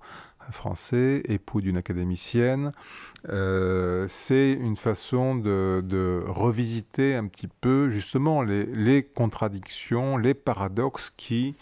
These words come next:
euh, euh, qui font la Suède telle que je la connais depuis vingt-cinq ans, en fait. C'est-à-dire que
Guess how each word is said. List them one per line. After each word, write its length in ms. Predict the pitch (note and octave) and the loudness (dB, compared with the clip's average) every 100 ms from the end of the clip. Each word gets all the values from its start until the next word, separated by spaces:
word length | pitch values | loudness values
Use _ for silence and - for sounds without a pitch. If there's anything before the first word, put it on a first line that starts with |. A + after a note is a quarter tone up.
| - - - - | -20 -20 -20 -10
euh, 720 | G#2+ G2+ G2+ G2 F#2 F#2 F2 - - - - | -4 -2 0 0 0 0 -2 -6 -20 -18 -6
euh, 180 | G2 F#2+ | -4 -4
qui 240 | - A#2 | -4 -6
font 240 | - D3 C#3+ | -2 0 2
la 120 | A2+ | 0
Suède 500 | - A2+ A2+ C#3 A#2+ | -2 0 4 4 0
telle 200 | A#2 G#2 | -4 -4
que 220 | - G#2+ | -2 -2
je 140 | F#2+ | 0
la 100 | G2+ | 0
connais 380 | G2 - A2+ C#3 | -2 -2 2 2
depuis 260 | A#2 - A#2 | 0 -4 -4
vingt-cinq 440 | G#2+ G2+ A#2 A2 | -4 -4 -6 -4
ans, 160 | B2 G#2+ | -4 -4
en 60 | F2 | -8
fait. 260 | F#2+ F2+ | -10 -10
C'est-à-dire 380 | - F#2+ A#2 G#2+ | -8 -2 -2 -2
que 100 | - | -8